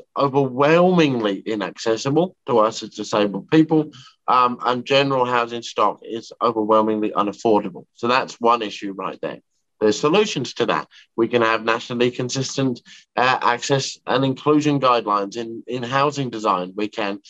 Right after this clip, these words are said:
reduce the cost of, um, of public, uh, housing. We can cap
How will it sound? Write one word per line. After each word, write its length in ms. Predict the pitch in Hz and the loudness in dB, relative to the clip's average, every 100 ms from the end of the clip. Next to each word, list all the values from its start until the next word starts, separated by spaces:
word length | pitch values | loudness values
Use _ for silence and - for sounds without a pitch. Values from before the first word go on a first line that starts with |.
| - _ | -20 _
reduce 440 | 110 110 160 156 - | -2 4 4 4 -6
the 100 | 123 | -2
cost 420 | 117 104 - 98 | 0 0 -4 -6
of, 220 | 90 92 _ _ _ - | -6 -8 _ _ _ -2
um, 600 | 110 110 104 101 98 - | 2 2 2 0 -8 -2
of 320 | 95 110 101 - | 2 2 0 -6
public, 500 | 120 95 90 98 - - | -2 -2 -2 -4 -4 -8
uh, 320 | 87 92 78 | -2 -2 -4
housing. 540 | - 107 98 98 85 | -4 -2 -2 -2 -4
We 100 | 104 | -4
can 160 | 107 110 | -4 -6
cap 300 | - 139 90 | -2 -2 -4